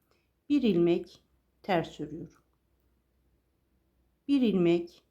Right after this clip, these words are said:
düz örüyorum. İki ilmeğimi birlikte sağa doğru kesiyorum.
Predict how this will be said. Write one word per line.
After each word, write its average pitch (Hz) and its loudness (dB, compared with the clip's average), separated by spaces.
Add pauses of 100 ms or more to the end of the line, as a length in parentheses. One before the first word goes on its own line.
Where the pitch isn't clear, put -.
(380)
düz 185 -8
örüyorum. 139 -8 (1600)
İki 269 -2
ilmeğimi 170 4
birlikte 220 -4 (1160)
sağa 247 0
doğru 170 -2 (180)
kesiyorum. - -16